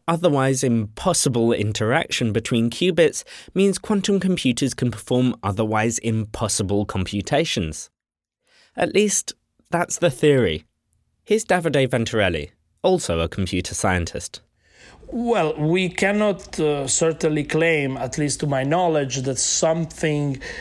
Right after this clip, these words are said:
Speaker 2: that has not been done with a classical computer has been done with a quantum computer,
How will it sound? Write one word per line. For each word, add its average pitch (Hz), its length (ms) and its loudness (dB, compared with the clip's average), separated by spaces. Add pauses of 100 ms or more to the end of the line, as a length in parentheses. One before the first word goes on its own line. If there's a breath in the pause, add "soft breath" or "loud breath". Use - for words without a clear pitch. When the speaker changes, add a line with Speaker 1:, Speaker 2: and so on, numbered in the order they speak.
(240 loud breath)
Speaker 2:
that 139 460 0 (360)
has 143 340 0
not 180 380 2
been 156 160 0
done 147 500 0
with 143 240 0
a 139 60 0
classical 151 480 0
computer 156 380 0
has 131 160 -2
been 143 180 -2
done 139 200 0
with 131 120 0
a 127 60 -4
quantum 131 480 -2
computer, 123 600 -4